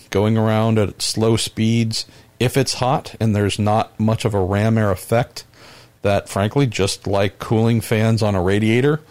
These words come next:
it is something that can be activated by the driver to force,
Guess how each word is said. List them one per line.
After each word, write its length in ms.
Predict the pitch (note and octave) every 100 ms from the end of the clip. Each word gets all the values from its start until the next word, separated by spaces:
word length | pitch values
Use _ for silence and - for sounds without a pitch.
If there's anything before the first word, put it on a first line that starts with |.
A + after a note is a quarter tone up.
| - - -
it 140 | G2+
is 140 | F#2+ -
something 400 | A2 G2+ G#2+ G2+
that 160 | F2+
can 160 | - G2+
be 140 | G#2 -
activated 720 | F2+ - - A#2 A#2+ C#3+ F#3+ - _ _ _ _
by 140 | G#2+ G2+
the 100 | F#2
driver 460 | F#2 F#2+ A2+ F3 - - -
to 380 | - G2+ F#2+ G2 - - _
force, 720 | - - - G#2+ C3+ - -